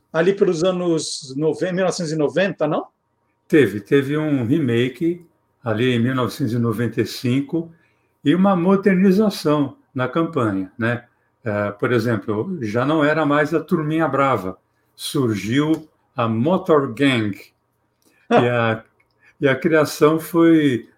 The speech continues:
Speaker 2: do Luiz Eduardo Briquet, juntamente com o cartunista Irã. A animação foi feita, inclusive, pelo próprio Luiz Eduardo Briquet, e com um detalhe,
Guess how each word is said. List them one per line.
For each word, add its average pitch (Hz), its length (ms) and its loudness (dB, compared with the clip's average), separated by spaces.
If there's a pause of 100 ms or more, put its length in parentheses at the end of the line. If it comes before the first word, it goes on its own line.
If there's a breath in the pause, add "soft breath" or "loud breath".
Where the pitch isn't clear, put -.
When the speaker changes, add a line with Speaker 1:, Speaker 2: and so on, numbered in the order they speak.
Speaker 2:
do 135 220 0
Luiz 135 420 0
Eduardo 117 500 0
Briquet, 151 580 -2 (760)
juntamente 123 1000 -4 (120)
com 117 300 0 (100)
o 117 60 -2
cartunista 113 960 -4
Irã. 127 400 0 (880)
A 113 640 -4 (180)
animação 135 640 -2
foi 139 200 -4
feita, 127 360 -6
inclusive, 127 440 -6
pelo 165 300 -2
próprio 147 600 -2 (440)
Luiz 123 360 -2
Eduardo 113 440 -2
Briquet, 151 560 -4 (720)
e 160 300 4 (100)
com 175 160 0
um 180 60 -2
detalhe, 156 600 -2